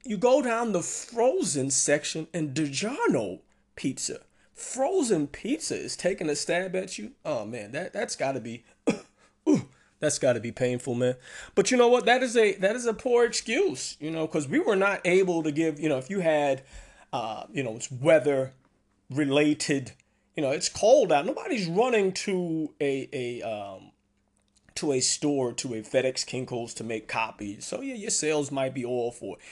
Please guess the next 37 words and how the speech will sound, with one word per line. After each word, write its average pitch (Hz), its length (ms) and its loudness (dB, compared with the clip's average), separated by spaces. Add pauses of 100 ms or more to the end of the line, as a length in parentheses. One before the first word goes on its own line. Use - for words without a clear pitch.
(140)
you 240 60 -6
know, 185 80 2
you 202 100 -2
might 196 360 2
come 160 200 0
into 147 320 0
a 123 60 -2
Home 131 320 0
Depot 127 420 -2
to 117 80 -4
pick 135 300 -6
up, 127 240 -2 (400)
uh, 107 340 -8
supplies 127 720 -4
for 120 220 -2
a 110 40 -4
flood. 131 540 2 (380)
But 277 120 0
for 262 140 -6
the 247 80 -2
most 277 320 0
part, 220 340 2 (120)
who's 370 200 4
gonna 190 180 2
get 175 200 2
hit 202 180 0
up 170 160 2
during 160 260 0
a 131 60 -2
storm 220 640 0
is, 190 420 -4
is, 196 240 -12
you 240 60 -10
know, 240 60 -8
like, 220 160 -12
the, 208 200 -6
the, 185 120 -10